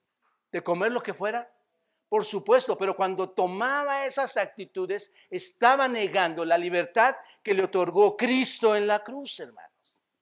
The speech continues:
¿Se dan cuenta de esto? Esto es sumamente importante. Las, la-, las, piensen, hermanos, las leyes dietéticas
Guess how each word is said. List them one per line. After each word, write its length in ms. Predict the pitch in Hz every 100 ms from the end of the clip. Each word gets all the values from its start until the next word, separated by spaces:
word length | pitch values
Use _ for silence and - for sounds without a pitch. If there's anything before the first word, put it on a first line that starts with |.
| _ _ _ _ _ _ _
¿Se 120 | 151
dan 160 | 208
cuenta 280 | 285 269 247
de 120 | 180
esto? 140 | 170 196
Esto 180 | 180 190
es 100 | -
sumamente 480 | 220 196 185 190
importante. 540 | 165 139 156 196 147 _ _ _ _ _ _ _ _ _ _ _ _ _ _ _
Las, 320 | 151 160 156
la-, 120 | 160 - _
las, 200 | - 151 214 - - 139
piensen, 320 | - 226 226 202
hermanos, 420 | 160 139 135 - _ _ _ _ _ _ _
las 280 | 151 160 143
leyes 420 | 156 196 247 240
dietéticas 800 | 202 180 170 165 - 165 -